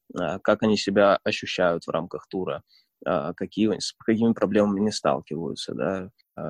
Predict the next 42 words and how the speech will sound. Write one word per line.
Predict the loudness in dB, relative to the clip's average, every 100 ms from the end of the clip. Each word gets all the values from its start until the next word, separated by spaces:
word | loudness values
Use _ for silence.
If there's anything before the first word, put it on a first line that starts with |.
| -8
э, | -6
что | -2 0 2
для | 0
них | 0
является | 2 2 0
самым | -4 -4
сложным. | -4 -4 -4 -8 -10 -18 -20 -8
Потому | -2 0
что | 0 0
если | 0 -2
человек | 0 2 2 0
в |
процессе | -4 0 0 -2
тура | -2 0 0 -2
решает | 0 2 0 0
его | -2
покинуть, | -2 2 4 4 0 -8 _ _ _ -2
а, | -2 0
то | 2 4 4 2 0
это | -2 -2
сложность | 4 6 4 0 -10
большая, | -6 -2 -2 -2 -8
потому | -12 -10
что, | -10 -6
во-первых, | -6 -2 -2 -2 -6
нужно | -6 -4 -6 -6 -8
быстро | -8 -4 -2
подготовить | 0 2 2 2 2 4
нового | 4 4 -2 -6
человека, | -2 0 2 2 2
отправить | 0 2 0 0 -4
ему | -6 -6
на | -4
замену, | -2 2 4 4
и | 2
он | 2
должен | 0 -2 -4
адекватной | -8 -4 -4 -4 -6
заменой | -6 -6 -8 -16
являться. | -18 -20 -18 -18 _ _
Вот | -12 -8
это | -6